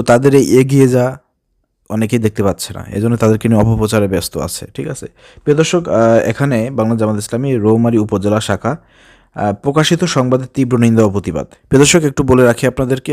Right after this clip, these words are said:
আপনারা মাঝে মাঝে কিন্তু ভিডিও ক্লিপস দেখতে পাচ্ছেন এবং ওখানে যে গন্ডগোলের যে ভিডিও ক্লিপস আপনারা দেখতে পাচ্ছেন, তো এইখানে আসলে জামাত শিবিরের কোনো লোক আছে কিনা, ওই এলাকার যারা আছেন,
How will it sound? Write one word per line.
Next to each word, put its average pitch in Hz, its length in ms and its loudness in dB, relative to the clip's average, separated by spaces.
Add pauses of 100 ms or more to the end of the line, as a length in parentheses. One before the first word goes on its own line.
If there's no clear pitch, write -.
আপনারা 120 280 -4
মাঝে 110 160 0
মাঝে 117 200 0
কিন্তু 110 220 -2
ভিডিও 104 220 2
ক্লিপস 104 260 -2
দেখতে 98 220 -6
পাচ্ছেন - 280 -8 (560)
এবং 120 140 0 (260)
ওখানে 139 300 2
যে 143 40 4 (100)
গন্ডগোলের 123 440 2
যে 107 120 0
ভিডিও 110 200 2
ক্লিপস 120 220 -2
আপনারা 113 280 0
দেখতে 98 200 -4
পাচ্ছেন, 101 280 0 (520)
তো - 40 -6 (120)
এইখানে 147 260 2 (100)
আসলে 135 260 2 (380)
জামাত 120 280 2 (100)
শিবিরের 123 320 -2
কোনো 123 120 -6 (100)
লোক 104 100 -2 (100)
আছে - 200 -6
কিনা, 80 180 -8 (440)
ওই 117 100 2 (120)
এলাকার 120 340 2
যারা 104 220 4
আছেন, 85 200 -10